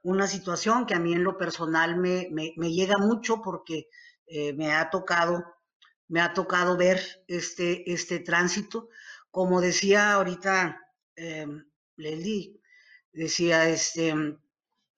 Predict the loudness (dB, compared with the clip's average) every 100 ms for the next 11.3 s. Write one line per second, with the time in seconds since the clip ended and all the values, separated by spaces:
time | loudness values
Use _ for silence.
0 | _ _ 0 2 2 0 2 2 2 0
1 | 2 4 4 2 -4 -18 -20 -20 -20 _
2 | _ _ 0 2 4 4 4 4 4 2
3 | 0 0 2 2 0 2 2 4 2 2
4 | -2 0 -4 -2 0 0 0 -6 -2 -2
5 | 0 2 2 2 -2 -10 -20 -20 _ _
6 | 0 2 2 -2 -8 _ _ _ -6 -2
7 | 2 2 0 -2 -2 0 0 -2 -10 _
8 | _ _ _ _ _ _ _ _ _ -2
9 | 0 2 2 2 2 2 -2 -2 -4 -6
10 | -6 -10 -16 _ _ -20 -20 _ -10 -2
11 | -2 -2 -8